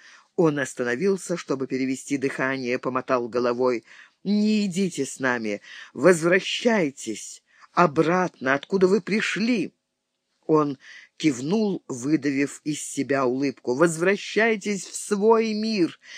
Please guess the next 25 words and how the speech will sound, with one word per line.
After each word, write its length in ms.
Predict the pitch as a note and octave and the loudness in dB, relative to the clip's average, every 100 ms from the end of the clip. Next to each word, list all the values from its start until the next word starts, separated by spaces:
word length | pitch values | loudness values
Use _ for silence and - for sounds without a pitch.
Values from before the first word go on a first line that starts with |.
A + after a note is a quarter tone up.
| - - | -18 2
и 120 | F3+ | 4
расскажите 840 | G#3+ A#3+ - G#3+ F#3+ A#3+ D4+ - A#3+ | 6 4 4 4 4 4 2 2 0
им, 420 | A3+ E3+ A#2 - _ _ - - | 0 0 -2 -6 _ _ -10 4
расскажите 680 | D#3+ F3+ E3 D#3+ F#3+ F3+ | 4 6 4 4 2 2
всем, 640 | E3 - - A#3 G#3 D3+ G2+ | -4 -4 2 4 4 2 -4
что 600 | - - - - D#3 C#3+ - | -6 -6 -4 2 4 4 0
это 340 | C3 - A#2+ | -4 -2 -2
такое. 580 | - B2+ - C#3+ C3+ C3 - | -2 -4 2 4 4 2 -2
Пусть 400 | - A#3 F#3+ - | -2 0 -2 -6
с 100 | - | -6
вами 560 | D#3+ F#3+ G#3 E3 C#3 - - - - | 0 2 2 0 -2 -4 -12 -20 0
этого 420 | F3 E3 - D3 | 2 2 2 2
не 260 | C#3+ C#3 D3 | 2 0 -2
случится". 960 | - - C3 - - A2 - - - - _ _ _ _ _ _ _ | -4 -8 -6 -6 -6 -8 -10 -14 -14 -18 _ _ _ _ _ _ _
С 140 | - F#3 | -2 2
этими 280 | F#3 E3+ D3+ | 2 0 -4
словами 600 | D#3+ D3 G#3 G#3+ F#3+ F3+ - - - | 0 2 2 2 -2 -4 -14 -16 -2
они 300 | F3+ E3 D#3+ | 0 2 2
нырнули 500 | D#3 C#3+ D3 D3 C#3 | 0 0 0 0 0
в 80 | |
толпу 640 | - C3+ C3 - A3+ A#3 - - - _ | 0 0 0 -2 0 0 -4 -16 -20 _
и 100 | F3 | -6
скрылись 920 | - - D3 D3+ D3+ C#3 D3+ - - - | -6 -6 -2 0 0 -2 -6 -10 -14 -10
из 340 | C#3+ A#2+ A2+ | -8 -8 -6
виду. 420 | A2 A2+ G#2 G2+ | -6 -4 -6 -8